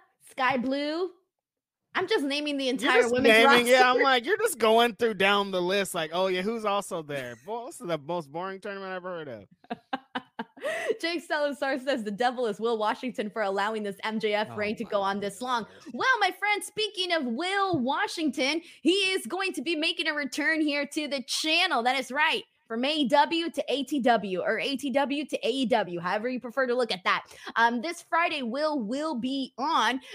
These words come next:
Speaker 1: uh, to preview A E W Worlds End and also chat about his time in A E W, and that's gonna be happening Friday at three P M Pacific Standard Time. So it's gonna be a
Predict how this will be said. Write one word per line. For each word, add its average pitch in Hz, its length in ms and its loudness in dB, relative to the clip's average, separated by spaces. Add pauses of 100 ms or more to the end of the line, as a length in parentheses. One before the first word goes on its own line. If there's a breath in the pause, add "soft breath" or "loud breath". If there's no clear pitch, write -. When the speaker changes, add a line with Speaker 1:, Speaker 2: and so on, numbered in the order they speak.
(120)
Speaker 1:
uh, 247 260 2
to 247 160 -4
preview 277 540 -2
A 262 80 -2
E 277 140 0
W 254 400 0
Worlds 226 580 -2
End 226 260 -4
and 208 100 -6
also 320 260 -2
chat 233 280 -2
about 185 220 -4
his 180 160 -10
time 233 400 -2
in 202 240 -6
A 190 80 0
E 185 160 -2
W, 202 360 0
and 190 80 -4
that's 185 160 -4
gonna 202 140 -4
be 185 100 -4
happening 180 460 -4
Friday 269 380 4 (240 loud breath)
at 254 160 0
three 381 140 2
P 277 200 -2
M 214 220 2 (200)
Pacific 220 400 -4
Standard 175 460 -6
Time. 160 260 -8
So 196 140 -4
it's 185 160 -4
gonna 185 140 -4
be 196 260 -6
a 165 200 -4